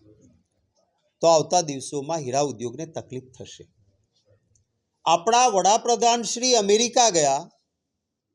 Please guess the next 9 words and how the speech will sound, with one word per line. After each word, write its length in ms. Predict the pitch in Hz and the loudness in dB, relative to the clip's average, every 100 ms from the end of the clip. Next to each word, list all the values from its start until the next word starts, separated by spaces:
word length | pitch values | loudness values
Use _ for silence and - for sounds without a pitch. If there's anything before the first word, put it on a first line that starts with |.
| _ _ _ _ 719 698 _ _ _ _ _ _ _ _ _ _ | _ _ _ _ _ _ _ _ _ _ _ _ _ _ _ _
તો 20 | 147 | -10
અહીંયા 360 | 147 165 190 | -4 0 0
સિન્થેટિકને 760 | 190 165 156 185 180 196 185 196 | -2 -6 -6 -2 -2 -4 -4 -6
બ્રેક 320 | 147 143 165 170 | -4 -4 -4 0
મારવાની 420 | 180 175 180 180 | 2 2 0 -2
તો 140 | 190 175 | -2 2
વાત 200 | 175 147 | 2 0
જુદી 300 | 139 160 202 | -6 -4 -2
રહી, 220 | 135 107 | -2 -6